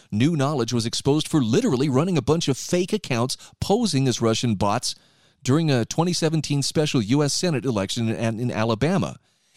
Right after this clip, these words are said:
Because that helped a Democrat, New Knowledge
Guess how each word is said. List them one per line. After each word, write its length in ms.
Because 420
that 180
helped 340
a 60
Democrat, 680
New 240
Knowledge 560